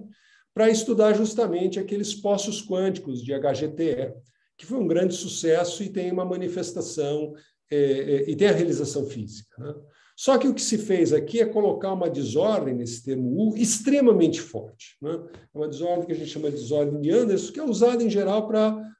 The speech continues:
pra metais extremamente sujos, né? O que não é o caso desses semicondutores.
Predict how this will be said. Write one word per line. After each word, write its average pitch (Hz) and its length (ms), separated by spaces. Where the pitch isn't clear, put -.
pra 190 140
metais 202 480
extremamente 220 800
sujos, 131 600
né? 160 100
O 247 160
que 254 120
não 269 140
é 262 60
o 254 120
caso 196 400
desses 123 280
semicondutores. 110 800